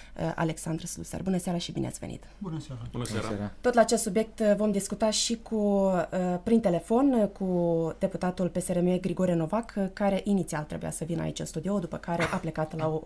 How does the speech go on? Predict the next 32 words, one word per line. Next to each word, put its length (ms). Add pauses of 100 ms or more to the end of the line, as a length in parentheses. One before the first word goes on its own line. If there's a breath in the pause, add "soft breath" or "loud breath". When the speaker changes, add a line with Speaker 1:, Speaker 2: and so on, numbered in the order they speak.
Speaker 1:
altă 240
televiziune. 640 (2000 loud breath)
Tot 140
prin 180
telefon 440
vom 180
discuta, 440
vom 140
încerca 500
să 380 (680)
ne 160
includem 380
și 100
să 100
discutăm 420
și 200
cu 500
analistul 460
politic 440
Anatol 300
Țăranu, 580
dar 260
le 160
vom 200
lua 220
pe 80
rând. 240 (580 loud breath)
Înainte 300
de 100
toate, 280
stimați 420
deputați, 560